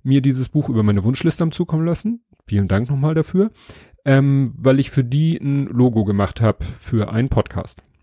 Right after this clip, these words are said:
Ja, also wenn ihr mal guckt, was Ralf und Steffi so für Podcasts machen und, äh, das, ja, ich überleg gerade, das Unterhaltungszimmer, das Logo ist von mir, aber auch jetzt von dem Podcast, wo es jetzt im Februar irgendwie oder März losgehen soll,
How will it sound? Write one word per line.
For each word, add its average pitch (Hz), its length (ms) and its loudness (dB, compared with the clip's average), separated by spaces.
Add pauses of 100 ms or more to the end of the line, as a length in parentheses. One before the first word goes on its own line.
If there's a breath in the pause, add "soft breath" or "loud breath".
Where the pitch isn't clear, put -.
(360)
Ja, 143 120 0
also 104 180 -2
wenn 104 80 2
ihr 98 60 2
mal 95 100 0
guckt, - 240 -2
was - 180 -4
Ralf 117 200 0
und 98 80 -4
Steffi 131 240 2
so 98 80 0
für 92 100 -6
Podcasts - 480 0
machen 143 420 -2
und, 113 460 -2
äh, 107 220 0
das, - 580 -10 (420)
ja, 117 320 2
ich - 200 -10
überleg 110 240 0
gerade, 139 400 -2
das - 180 -4
Unterhaltungszimmer, 151 840 0
das 147 200 -4
Logo 143 180 0
ist 135 80 -2
von 139 140 0
mir, 131 80 2
aber 110 160 0
auch 101 100 0
jetzt 117 200 -2
von 110 200 0
dem 107 220 2
Podcast, 107 600 0
wo 107 160 0
es 107 120 -2
jetzt 107 180 -2
im 107 100 -4
Februar 127 380 0
irgendwie 117 380 -2
oder 101 120 0
März 107 300 0
losgehen 127 520 0
soll, 120 280 2